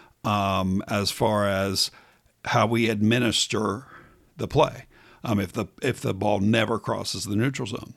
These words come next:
or if it crosses and goes back, we've got, we've got things we've gotta do for each of those things. So that is, that is one significant reason.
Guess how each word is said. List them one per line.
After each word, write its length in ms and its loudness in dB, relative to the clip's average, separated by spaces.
or 200 6
if 100 -2
it 120 -4
crosses 420 -2
and 120 0
goes 200 -2
back, 300 0
we've 180 -2
got, 300 4
we've 160 -2
got 240 0
things 300 6
we've 200 4
gotta 240 6
do 400 8
for 120 0
each 240 0
of 60 0
those 240 2
things. 320 -2
So 80 -2
that 240 2
is, 220 0
that 180 2
is 160 0
one 400 4
significant 560 -2
reason. 440 -6